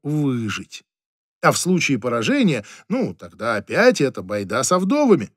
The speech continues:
Бета-самец — очень редко самый сильный или самый быстрый, но раз он способен предвидеть опасность, его бывает гораздо больше, нежели соперника, альфа-самца.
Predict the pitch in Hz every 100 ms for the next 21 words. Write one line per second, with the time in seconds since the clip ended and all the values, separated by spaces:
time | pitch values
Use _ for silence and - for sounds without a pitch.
0 | _ _ _ _ _ - 185 208 165 -
1 | 110 120 220 - - - _ - - 180
2 | 208 202 180 185 220 - 160 - 208 208
3 | 180 147 - 226 226 214 220 190 190 175
4 | - 160 185 175 180 131 123 131 - -
5 | 139 - - 147 175 170 170 147 - 147
6 | 175 165 151 156 139 160 143 131 104 110
7 | 113 - 247 - - - 143 240 311 294
8 | 254 254 185 185 202 214 175 208 147 226
9 | 277 262 - 139 127 135 120 135 - 165
10 | 214 240 165 151 127 151 - _ - 196
11 | 170 104 104 - 104 104 - 78